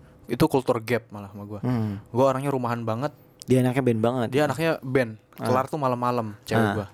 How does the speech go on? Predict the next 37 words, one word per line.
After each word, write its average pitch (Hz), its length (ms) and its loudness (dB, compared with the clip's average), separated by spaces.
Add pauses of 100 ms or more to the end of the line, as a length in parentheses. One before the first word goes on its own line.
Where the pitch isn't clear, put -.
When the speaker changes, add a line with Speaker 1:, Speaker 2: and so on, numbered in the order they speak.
(140)
Speaker 1:
Itu 165 140 -4 (140)
kultur 185 300 4
gap 143 180 0
jelas, 139 220 0
beda 147 260 4
banget 135 280 -2
nih. 131 40 -6
Speaker 2:
Ah. 110 280 0 (300)
Speaker 1:
Terus 139 180 2
yang 147 140 2
satu 135 160 2
lagi, 131 260 2
ini 135 140 2
gua 180 160 4
bukan 147 200 0
merendahkan 131 640 -2
ya 101 120 -8
gitu. 107 180 -14 (760)
Gua 127 160 -2
pernah 135 180 0
pa-, 135 120 -4 (240)
eh, 113 260 2
gua 120 160 2
dari 135 120 2
keluarga 113 340 2
menengah 110 760 -4
gitu 104 180 -12
kan. 127 100 -6 (440)
Pacar 113 240 -2
gua 135 160 2
waktu 139 160 0
itu 143 80 -2
dari 120 120 2
keluarga 107 280 0
yang 110 80 -2
di 107 80 -4
bawah. 92 320 -4